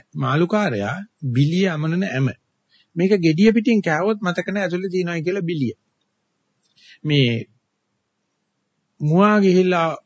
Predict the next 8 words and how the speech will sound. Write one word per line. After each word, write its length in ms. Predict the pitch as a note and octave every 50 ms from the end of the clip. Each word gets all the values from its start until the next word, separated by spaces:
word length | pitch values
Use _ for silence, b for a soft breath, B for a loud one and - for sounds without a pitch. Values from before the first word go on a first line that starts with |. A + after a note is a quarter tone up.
| _ _
ඉලන්දාරිකමට 800 | - C3+ C#3 C#3+ D#3 E3 F3 E3+ E3+ F3 D3 - E3 E3 E3 D#3 E3
මේ 240 | D#3+ D#3+ D#3 D3 C#3 B2+ A2+ - _ _ _ _ _ _
ඇම 180 | B2 B2 C#3 D3+
කණ්ඩ 400 | C3+ - C#3 C#3+ D#3 D#3+ E3 C3+
රිංගපු 380 | B2+ C3+ C#3+ D#3+ F3+ F3+ G#3
ගමන් 360 | G#3+ A#3 A3+ F3+ A#2 G2 A2+ C3+ - _ b b b b b
ඇම 180 | _ - C#3+ D#3+ D#3+
ගස්සනකොට 720 | C#3 C#3 C3+ B2 - - F#3+ F3+ F#3+ F#3 G#3 G#3 -